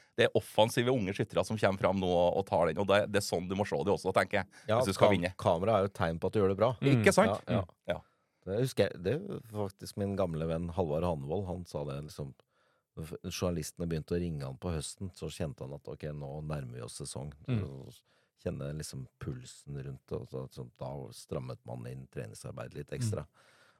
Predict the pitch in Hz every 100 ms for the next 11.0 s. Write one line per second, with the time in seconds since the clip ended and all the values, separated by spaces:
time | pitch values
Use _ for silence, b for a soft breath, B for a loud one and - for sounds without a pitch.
0 | - 98 92 - 80 90 87 87 85 80
1 | 92 104 110 101 87 - 82 76 - _
2 | _ - - 98 - 82 80 - 71 73
3 | 80 - 73 90 - 82 - - 101 -
4 | - _ _ 90 82 69 65 69 67 -
5 | _ 80 78 78 80 76 69 67 65 -
6 | 82 73 104 92 92 92 87 - - 85
7 | 82 73 82 73 78 87 76 65 - -
8 | - 170 156 131 117 - _ - 104 92
9 | - 85 82 80 127 202 - _ _ _
10 | _ _ - - - 160 - 87 85 78